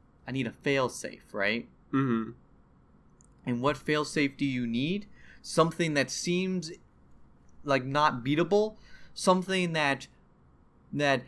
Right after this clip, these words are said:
Speaker 1: has survived a collapse of a universe.
Speaker 2: Mm.
Speaker 1: Our big purple boy Galact-,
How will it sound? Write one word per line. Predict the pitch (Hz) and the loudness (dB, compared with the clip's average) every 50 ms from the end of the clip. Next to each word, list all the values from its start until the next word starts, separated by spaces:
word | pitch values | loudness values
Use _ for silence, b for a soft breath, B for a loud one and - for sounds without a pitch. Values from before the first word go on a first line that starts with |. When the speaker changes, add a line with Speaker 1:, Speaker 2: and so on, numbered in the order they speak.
| - | -4
Speaker 1:
has | - 170 160 147 - | 0 2 2 2 2
survived | - - 147 135 117 135 135 135 147 160 170 156 143 | 0 2 2 4 6 6 6 6 6 4 2 2 2
a | 139 | 0
collapse | 131 - 139 123 123 127 139 151 - - - | 0 0 -2 2 2 2 2 2 0 -2 0
of | 139 120 | 2 2
a | 120 | 2
universe. | 113 117 135 151 170 196 185 220 226 254 294 - - - - - - - - - - - - - - | 2 2 2 2 2 2 4 4 4 2 2 -2 -6 -12 -12 -14 -16 -20 -20 -20 -20 -20 -14 -6 -2
Speaker 2:
Mm. | 127 135 139 151 165 | 2 4 6 8 8
Speaker 1:
Our | - 139 135 - 208 202 196 180 175 | 10 10 10 10 8 6 6 8 10
big | 196 208 214 190 170 160 - - - | 10 10 10 10 6 0 -8 -10 -12
purple | - - - 208 196 202 202 190 175 | -2 4 6 8 8 10 8 8 8
boy | 160 170 180 180 180 185 185 185 185 180 175 170 160 | 8 8 8 10 10 8 8 8 8 8 8 6 6
Galact-, | 156 175 165 165 165 170 165 160 151 - | 8 8 8 10 10 10 10 8 6 2